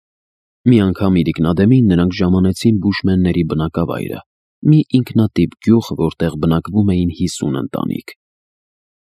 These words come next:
Իմանալով, որ մոտակայքում ոչ մի հարմար տեղ չեն գտնի դադարքի համար,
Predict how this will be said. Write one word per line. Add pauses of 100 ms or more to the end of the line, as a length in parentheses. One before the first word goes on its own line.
(300)
Իմանալով,
որ
մոտակայքում
ոչ
մի
հարմար
տեղ
չեն
գտնի
դադարքի
համար,